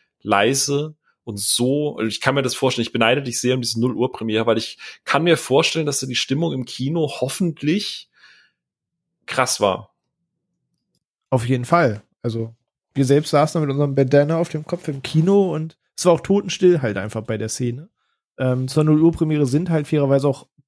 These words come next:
Speaker 2: ne, nur die Leute da, die auch wirklich Bock drauf haben und nicht mal eben den Film gucken. Und die Stimmung war da im Kino wirklich super.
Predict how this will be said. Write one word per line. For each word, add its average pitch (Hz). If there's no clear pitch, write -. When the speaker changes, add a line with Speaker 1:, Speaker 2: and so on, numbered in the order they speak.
Speaker 2:
ne, 175
nur 170
die 156
Leute 156
da, 147
die 143
auch 135
wirklich 139
Bock 156
drauf -
haben 160
und 139
nicht -
mal 135
eben 139
den 135
Film 131
gucken. 170
Und 139
die 127
Stimmung 170
war 156
da 147
im 135
Kino 131
wirklich 120
super. 117